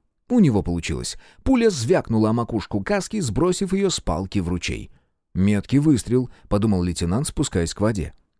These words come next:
Он подобрал каску. Пуля прочертила блестящую царапину, но вмятины не осталось. Он нахлобучил на голову сырой шлем, не обращая внимания на влагу. Курящийся туман уже наползал на вершину оврага.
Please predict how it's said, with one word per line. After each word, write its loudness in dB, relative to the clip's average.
Он 0
подобрал 2
каску. -4
Пуля 2
прочертила 0
блестящую 0
царапину, 0
но 2
вмятины 0
не -2
осталось. -6
Он 0
нахлобучил 0
на 0
голову -2
сырой 0
шлем, -2
не 2
обращая 0
внимания 0
на -2
влагу. -10
Курящийся 2
туман -2
уже 0
наползал 0
на 2
вершину 0
оврага. -4